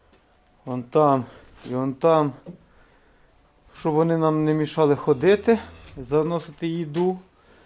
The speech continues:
Якби був доступ збоку десь до кормового стола, то можна було ще добавити, ну, ну, місце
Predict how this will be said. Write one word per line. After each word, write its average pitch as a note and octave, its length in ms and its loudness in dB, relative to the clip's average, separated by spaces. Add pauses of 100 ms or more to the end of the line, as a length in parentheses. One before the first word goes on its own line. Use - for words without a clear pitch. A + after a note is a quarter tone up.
(200)
Якби D3 260 -4
був D3+ 220 -4
доступ D3+ 440 -4 (180)
збоку E3+ 460 0
десь C3 320 -2 (100)
до C3 1120 0 (540)
кормового C#3+ 480 2
стола, C#3 360 -2
то C#3 140 -12
можна D#3 260 -4
було D#3 200 -6
ще D#3 140 -10
добавити, D3 680 0 (1160)
ну, B2+ 460 -10
ну, C3 300 -8
місце C#3 760 -6